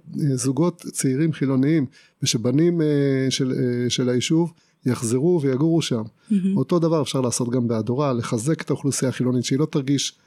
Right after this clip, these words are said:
Speaker 1: שהיא
Speaker 2: מהמם.
Speaker 1: בצד, שבאמת הם מסתכלים עליה, ואז גם לתת מענה גם לילדים שלהם ולנוער שלהם,
Speaker 2: מהמם.
Speaker 1: מבחינת תנועת הנוער, שהם לא ירגישו, אה, סוג ב', שירגישו שבאמת רואים אותם ודואגים להם.
Speaker 2: מהמם.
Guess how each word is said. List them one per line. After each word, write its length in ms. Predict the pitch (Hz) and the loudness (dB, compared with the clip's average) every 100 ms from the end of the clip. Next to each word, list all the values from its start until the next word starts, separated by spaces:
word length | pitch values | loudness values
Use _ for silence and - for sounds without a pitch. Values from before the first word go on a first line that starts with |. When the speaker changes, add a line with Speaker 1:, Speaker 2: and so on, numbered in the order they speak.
| _ | _
Speaker 1:
שהיא 200 | 285 - | -2 0
Speaker 2:
מהמם. 120 | - | 0
Speaker 1:
בצד, 280 | 190 151 139 | -2 0 0
שבאמת 340 | - 117 147 143 | 0 0 0 0
הם 140 | 127 | -2
מסתכלים 420 | 127 - - 120 | -2 -4 -2 0
עליה, 160 | 113 110 | 0 -2
ואז 320 | 113 165 208 | 0 2 2
גם 120 | 143 147 | 2 0
לתת 240 | 143 160 | 0 0
מענה 260 | 165 170 185 165 - _ _ - | 2 2 2 0 -6 _ _ -2
גם 140 | 135 | 0
לילדים 400 | 170 160 147 165 | 2 2 2 0
שלהם 260 | 160 139 127 | 0 0 0
ולנוער 380 | 131 135 165 165 | 2 2 2 0
שלהם, 280 | - 123 113 - | 0 0 -2 0
Speaker 2:
מהמם. 220 | 202 202 | 0 0
Speaker 1:
מבחינת 340 | 196 - 139 131 | 0 0 -2 0
תנועת 240 | 147 143 | 0 2
הנוער, 300 | 147 156 127 | 2 2 0
שהם 200 | - 123 | 0 0
לא 60 | 143 | 0
ירגישו, 460 | 139 143 143 139 | 0 0 2 2
אה, 300 | 127 123 120 | 2 0 -2
סוג 260 | 113 143 113 | -2 -2 -2
ב', 160 | 131 160 165 - _ _ | 0 0 -2 -12 _ _
שירגישו 420 | - 120 147 151 | -4 0 0 0
שבאמת 500 | 135 120 127 151 151 | -2 0 2 0 -2
רואים 420 | - 131 151 180 | -2 0 2 2
אותם 360 | 185 175 185 175 | 2 2 2 2
ודואגים 600 | 123 120 131 120 127 139 | 0 0 0 0 2 2
להם. 160 | 135 110 113 | 2 0 0
Speaker 2:
מהמם. 340 | 269 202 202 | 2 2 2